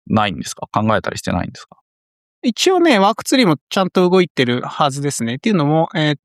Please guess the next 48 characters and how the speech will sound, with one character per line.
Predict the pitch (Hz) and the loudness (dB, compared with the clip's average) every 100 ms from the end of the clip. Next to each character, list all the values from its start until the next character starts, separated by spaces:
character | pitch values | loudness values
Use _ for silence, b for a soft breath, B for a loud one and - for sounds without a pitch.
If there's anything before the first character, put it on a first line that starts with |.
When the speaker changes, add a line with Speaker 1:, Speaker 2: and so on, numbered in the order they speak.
| _ | _
Speaker 2:
と、 | 160 | -2
ワ | 208 | -2
ー | |
ク | - | -2
ツ | 320 | -2
リ | 254 | -2
ー | |
っ | |
て | - | -2
単 | 151 170 | -2 0
な | 160 | 0
る | 131 | 0
ブ | 147 | 0
ラ | 156 | 0
ン | 165 | -2
チ | - | -8
と | - | -6
し | - | -8
て | - 160 | -2 -2
動 | 151 | -2
く | 170 123 | -4 -6
ん | 110 | -10
で、 | 127 123 113 - _ _ _ _ _ 180 | -8 -6 -8 -12 _ _ _ _ _ -6
え | 143 | -4
ー | 135 | -4
っ | |
と、 | 147 | -4
デ | 151 | -2
ィ | |
フ | 254 | 0
自 | 254 | 0
体 | 349 160 | 0 0
は | 139 147 | 2 2
普 | 123 | 0
通 | - 147 | -4 -4
の | 139 | 0
ブ | |
ラ | 143 | 0
ン | 143 | 0
チ | - | -4
の | 147 | -6
デ | 135 | -8
ィ | |
フ | - | -6
を | 139 | -6
見 | 135 | -6
れ | 120 | -2
ば、 | 156 120 | 2 2